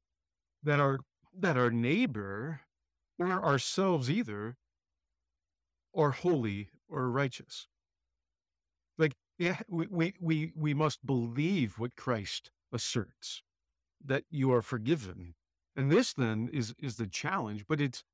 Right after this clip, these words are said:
it's a-, as we live together in our families or in our congregations to, to believe that, that my neighbor or my, my son or my wife or myself has actually been forgiven, and therefore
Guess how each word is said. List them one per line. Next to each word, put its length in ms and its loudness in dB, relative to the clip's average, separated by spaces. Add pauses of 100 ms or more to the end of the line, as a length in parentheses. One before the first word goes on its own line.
(100)
it's 280 -10 (960)
a-, 180 -6
as 140 0
we 140 4
live 300 4
together 580 -6
in 180 -2
our 120 0
families 640 -2
or 100 -4
in 60 -2
our 100 -4
congregations 880 -2
to, 220 -8
to 100 -2
believe 460 0
that, 240 -2
that 220 -2 (640)
my 160 0
neighbor 640 -2
or 160 0
my, 220 2 (260)
my 100 2
son 560 0
or 200 -2
my 140 0
wife 380 0
or 80 -2
myself 720 -2 (1200)
has 300 0 (180)
actually 580 0
been 260 2
forgiven, 680 -2
and 220 -2
therefore 720 -2